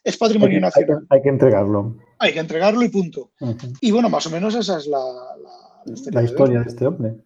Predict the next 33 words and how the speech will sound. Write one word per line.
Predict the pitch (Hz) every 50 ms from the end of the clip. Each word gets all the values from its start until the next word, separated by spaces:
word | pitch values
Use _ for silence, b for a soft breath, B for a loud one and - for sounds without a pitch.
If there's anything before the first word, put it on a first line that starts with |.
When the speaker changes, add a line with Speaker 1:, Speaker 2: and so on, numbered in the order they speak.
| _ -
Speaker 2:
Pues | 160 156 156
Rafa, | 170 170 - 170 156
es | - 143 135 - - -
súper | - - - 190 185 175 143 135
interesante. | 143 139 131 123 135 127 131 131 151 156 160 156 165 175 190 - - - - 214 151 -
A | 113 113
mí | 123 135
me | 143 147
habría | 147 156 156
gustado | 147 151 147 - - 151 143 - - - _
tocar | - 135 143 143 135
más | 143 139 135 -
temas, | - 156 139 131 120 -
pero | 131 117 120 113 - 127
no | 123 123 135 135 135
sé | 135 - 160
ni | 135
el | 127 120
Speaker 1:
Venga. | 175 214
Speaker 2:
tiempo | - 156 151 151
que | 135 127
lleva, | 123 123 120 - - -
no | 143 147
sé | - - 165
ni | 160
el | 143 131 -
tema | 170 175 175 143 123
que | 165 185
lleva, | 156 131 120 120 127 -
del | 175 143 123
Speaker 1:
Lo | 113
Speaker 2:
tiempo | 175 180 160
que | 135